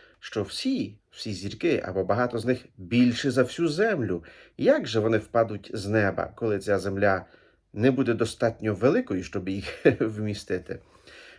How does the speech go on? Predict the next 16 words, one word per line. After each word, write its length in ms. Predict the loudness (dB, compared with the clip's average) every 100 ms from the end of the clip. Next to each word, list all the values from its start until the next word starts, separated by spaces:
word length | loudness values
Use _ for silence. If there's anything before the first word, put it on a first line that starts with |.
| _
Бачите? 400 | -2 -2 -2 -4 -6 -14 _ _ _ _ _ _ _ _ _ -20 -12
Древні 380 | 0 0 2 -2
не 80 |
були 280 | -2 0 0 -2 -10 -18 -20 -6
дурними. 580 | -2 -2 -2 -2 -4 -12 _ -20 -20 -20 _
Древні 320 | -4 0 2 2
не 80 |
були 180 | 2 0
такими, 280 | 0 -2 0
знаєте, 260 | 0 0 2
мракобісами, 800 | 2 2 2 0 -2 -2 2
як 160 | 2 4
інколи 280 | 0 2 2
намагаються 460 | 2 2 0 -2
то 120 | -6 -6
представляти, 880 | -6 -6 -4 -2 2 2 2 0